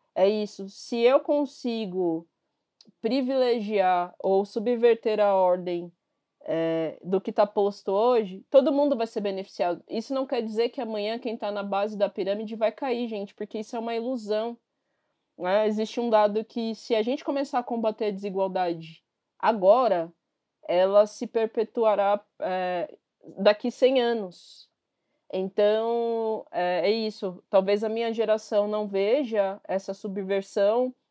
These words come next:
mas eu tenho fé que as próximas sim, né? Se a gente começa, de fato,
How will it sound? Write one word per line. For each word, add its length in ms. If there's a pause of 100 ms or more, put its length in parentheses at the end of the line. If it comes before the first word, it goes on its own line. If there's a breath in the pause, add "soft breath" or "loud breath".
(240)
mas 300
eu 260
tenho 300
fé 320
que 160
as 100
próximas 560
sim, 380
né? 160
Se 120
a 80
gente 300
começa, 560
de 140
fato, 720